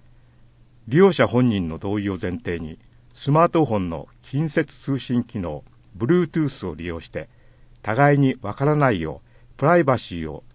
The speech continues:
十分に保護した上で、陽性者と接触した可能性について通知を受けることができます。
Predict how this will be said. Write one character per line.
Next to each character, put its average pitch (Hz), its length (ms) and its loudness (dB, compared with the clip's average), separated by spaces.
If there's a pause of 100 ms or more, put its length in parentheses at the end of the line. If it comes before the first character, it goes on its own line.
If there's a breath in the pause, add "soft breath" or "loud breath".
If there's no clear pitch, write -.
十 160 240 0
分 156 240 4
に 85 160 -2
保 147 220 0
護 131 80 2
し - 60 -12
た - 120 -4
上 76 180 -8
で、 78 220 -12 (400 soft breath)
陽 151 200 4
性 156 220 2
者 120 140 -6
と 90 140 -8
接 95 160 -10
触 - 280 -6
し - 60 -20
た 123 100 -2
可 120 140 -4
能 120 160 0
性 117 160 -2
に 104 120 -4
つ - 140 -12
い 92 100 -6
て - 200 -18 (200)
通 127 220 -2
知 - 160 -6
を 117 120 2
受 104 120 -8
け 131 140 -2
る 123 100 -4
こ - 80 -18
と 82 100 -10
が 71 100 -10
で 78 100 -16
き - 100 -20
ま 76 120 -10
す。 - 220 -20